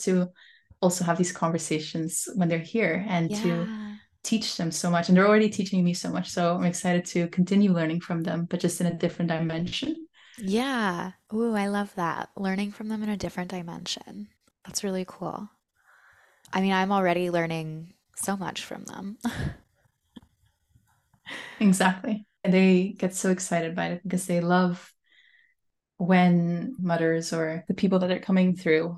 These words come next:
Speaker 1: are open to it and open to their guidance, and they get so excited. I often feel them as this jumping energy of, like, "Yay, finally,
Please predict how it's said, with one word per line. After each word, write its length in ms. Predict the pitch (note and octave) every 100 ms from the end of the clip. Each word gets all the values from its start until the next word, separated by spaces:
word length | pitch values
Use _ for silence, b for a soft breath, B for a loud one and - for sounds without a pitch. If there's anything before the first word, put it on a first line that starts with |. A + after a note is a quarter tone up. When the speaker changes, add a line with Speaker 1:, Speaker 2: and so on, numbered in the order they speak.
| F#3+
Speaker 1:
are 440 | E3+ D#3+ D#3+ F3 B B _ _ _ _
open 540 | F#3+ G#3+ F3+ G3+ F3+ - _ _ -
to 160 | -
it 200 | F#3 F3+
and 160 | - E3+
open 240 | F3+ F3+ F#3
to 80 |
their 160 | F3 E3+
guidance, 540 | E3 E3+ F3 E3 E3
and 180 | F#3 D#3+
they 80 | E3+
get 140 | F3
so 140 | - F#3+
excited. 420 | F#3 - F3+ F3 -
I 60 | F3
often 340 | F#3+ - G#3
feel 320 | F#3 - G3
them 120 | F#3
as 120 | E3+ -
this 180 | E3
jumping 420 | - E3+ F3 E3 F3
energy 320 | F3 E3+ F3
of, 100 | F#3
like, 220 | A3+ -
"Yay, 320 | C4 D4 D4+ C4
finally, 680 | - C4+ C#4 C4 B3+ C4